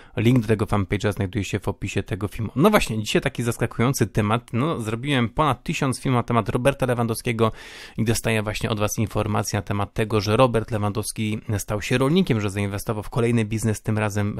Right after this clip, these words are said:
biznes rolniczy. I czy ja coś na ten temat wiem, powinien nagrać na ten temat filmik. No jako, że praktycznie tych filmów jest mnóstwo na moim kanale, dlatego dzisiaj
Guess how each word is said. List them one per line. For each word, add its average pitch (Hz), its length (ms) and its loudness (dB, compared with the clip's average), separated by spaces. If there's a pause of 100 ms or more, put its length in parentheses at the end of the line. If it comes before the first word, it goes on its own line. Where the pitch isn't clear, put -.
biznes 104 420 -2
rolniczy. 120 580 4 (360)
I 117 80 -2
czy - 140 4
ja 170 180 6
coś 143 200 2
na 135 80 4
ten 127 160 2
temat 117 320 2
wiem, 123 500 4
powinien 107 340 0
nagrać 104 240 0
na 98 60 -4
ten 101 140 -4
temat 104 220 -4
filmik. 120 440 0 (440)
No 143 180 8
jako, 156 220 6
że 131 120 4
praktycznie 127 520 2
tych 117 160 0
filmów 120 260 0
jest 110 160 -2
mnóstwo 156 320 4
na 113 80 2
moim 107 160 0
kanale, 113 300 0
dlatego 117 300 -2
dzisiaj 113 360 -4